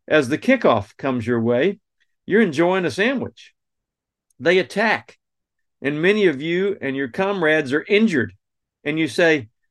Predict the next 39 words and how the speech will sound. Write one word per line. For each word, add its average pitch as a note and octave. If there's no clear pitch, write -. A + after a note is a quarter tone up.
"Why A3+
do C#4
bad B3
things A#3+
happen G3+
to E3
good F#3
people G#3
like F#3
us?" D3
And D3
I D3+
say, D3
"Did C3+
you C3
gear D3
up? F3+
Did B2+
you A#2
put C#3+
on C#3
your B2
armor?" C#3
Spiritually, F#3
that's C3+
what C3+
Christians B2
are A#2+
commanded B2+
to B2+
do C#3+
each C3
day. -
But C3
few F3
people F#3
take C#3
that B2
seriously. D3